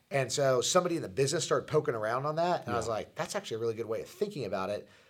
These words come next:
Speaker 1: Then that turned us on to, "Well, man, we may be missing something here."
Speaker 2: Right.
Speaker 1: So then you go out and you start poking around, and there's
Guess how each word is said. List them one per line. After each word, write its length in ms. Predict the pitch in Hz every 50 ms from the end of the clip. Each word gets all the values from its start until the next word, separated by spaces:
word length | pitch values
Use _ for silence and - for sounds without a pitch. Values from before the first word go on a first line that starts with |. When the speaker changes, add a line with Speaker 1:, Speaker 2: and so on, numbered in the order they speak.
| _ _ -
Speaker 1:
Then 220 | 107 123 175 190
that 180 | 190 165 135 -
turned 180 | - 143 131 120
us 160 | 117 - -
on 240 | 120 113 113 113 104
to, 440 | - 113 110 107 104 101 98 95 - - _ _ _ _ _ _ _ _ _ _ _ _ _ -
"Well, 120 | 110 107
man, 360 | 113 120 113 107 101 92 90 - _ _ _ _
we 140 | - 104 143
may 140 | 160 160 139
be 100 | 110 98
missing 340 | 92 104 117 113 - 104 90
something 340 | - - 87 80 - 87 87
here." 320 | 78 98 95 87 87 87 -
Speaker 2:
Right. 220 | 92 95 101 107 -
Speaker 1:
So 120 | - - 135
then 180 | 127 160 175
you 100 | 175 165
go 260 | 135 123 139 131 123 120
out 180 | 117 117 117 95
and 80 | 101
you 60 | 113
start 240 | 110 - 135 120 -
poking 300 | - 131 127 113 - 113
around, 480 | 110 104 104 110 110 107 107 107 104 104 - - - - _ _ _ _ _ -
and 640 | - 135 135 131 127 123 120 117 113 110 107 - - _ - 117 113
there's 680 | 143 147 156 165 170 170 170 165 156 131 127 - -